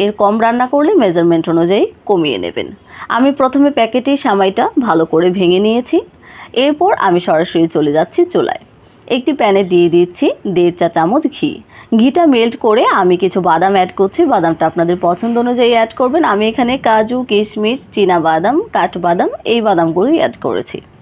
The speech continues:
যারা বাদাম খেতে পছন্দ না করেন, বাদাম না দিলেও কিন্তু চলবে। বাদামটা এমন এসেনশিয়াল না যেটা না দিলে হয়তো সেমাইয়ের টেস্ট ভালো আসবে না। বাদামটা কিছুক্ষণ ভেজে নিয়ে বাদামটা তুলে রাখবো। আর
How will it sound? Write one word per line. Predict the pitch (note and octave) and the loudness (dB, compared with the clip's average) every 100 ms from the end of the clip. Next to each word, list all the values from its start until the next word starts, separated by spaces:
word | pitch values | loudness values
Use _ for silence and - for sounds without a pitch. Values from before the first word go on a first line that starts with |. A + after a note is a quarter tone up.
| - - _ - - - - - A3+ | -20 -20 _ -20 -20 -20 -20 -6 0
যারা | A3+ A3 | 0 2
বাদাম | G3 G3+ B3+ | 2 2 2
খেতে | C#4+ D4 C#4+ | 0 0 0
পছন্দ | A3+ A3 C4+ C4+ B3 | 0 0 0 0 2
না | F#3+ F3+ | 0 2
করেন, | F3+ F#3 F4+ - G#3 | 2 2 0 -2 0
বাদাম | F#3 F#3 G3+ F#3+ | 2 2 0 0
না | F3+ | 2
দিলেও | G3 G#3+ B3 | 2 2 0
কিন্তু | C#4 B3+ C4 | -2 -2 0
চলবে। | B3+ A#3+ A3 E4+ D5+ - - - - - - | 0 0 0 0 -2 -20 -20 -20 -20 -16 -2
বাদামটা | F#3 F3+ F#3 G3+ G#3+ - F#3 | 2 2 2 0 -2 0 -2
এমন | G3+ A#3+ - A3 | 2 0 0 -4
এসেনশিয়াল | A3 B3+ B3 C4 A3+ F#3+ | -2 -4 0 2 4 2
না | G#3+ G#4+ G#3 | 0 -2 -2
যেটা | F#3+ F#3 F3+ F3+ | -2 2 2 2
না | F#3 | 2
দিলে | G#3 A3+ C#4 | 0 0 0
হয়তো | G3 E3+ E3+ | 0 0 -2
সেমাইয়ের | - F3 E3+ E3 E3 - | -2 0 2 0 -2 -2
টেস্ট | G3 C#4+ A3+ | -2 -2 -6
ভালো | G3+ C#3 B2+ A#2+ | -4 -2 0 -2
আসবে | D#3 C3+ A#2+ | -4 -6 -6
না। | D#2 - - _ - - - - - - - - G#3 | -8 -14 -20 _ -20 -20 -20 -20 -20 -20 -20 -14 -2
বাদামটা | A3 A3 C#4+ E4+ F4 | 0 2 2 2 0
কিছুক্ষণ | B3+ A3+ A#3 G#3+ G#3+ | 0 -2 0 0 2
ভেজে | F#3+ F3+ G#3+ | 2 2 2
নিয়ে | G#3+ C#4+ A#3 | 2 2 0
বাদামটা | E3 E3+ E3+ F#3+ F#3 | 0 0 0 -2 0
তুলে | F#3 F#3 F3+ | 2 2 2
রাখবো। | F3 F#3 C4 B4+ _ - _ | 0 0 -2 -2 _ -20 _
আর | F3 | -2